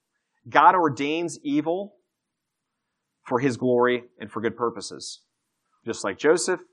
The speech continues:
just like his death on the cross, just like numerous other examples we see in Scripture. So, okay,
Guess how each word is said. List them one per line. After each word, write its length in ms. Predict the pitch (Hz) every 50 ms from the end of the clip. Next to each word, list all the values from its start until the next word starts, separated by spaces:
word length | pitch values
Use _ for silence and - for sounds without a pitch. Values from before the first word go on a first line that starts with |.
| _ _
just 180 | - 107 101 -
like 80 | 104 95
his 120 | 98 90
death 180 | 107 101 98 -
on 80 | 98
the 60 | 101
cross, 420 | - - - 151 156 151 147 - -
just 180 | 131 120 -
like 140 | - 113 98
numerous 420 | 113 113 120 127 131 131 127 - 123
other 160 | 117 117 117
examples 500 | 113 104 113 113 117 117 - 101 98 92
we 80 | 101 98
see 160 | - - 98
in 100 | 98 98
Scripture. 440 | - - 120 117 - - - - - _ _ _ _ _ _ _ _ _ _ _ _ _ _ _ _ _ _ _ _ _ _ _ _ _ - - _ _ - - - - - - - _ _ _ _ _ _
So, 220 | - - 180 170 185
okay, 320 | 180 - 143 113 113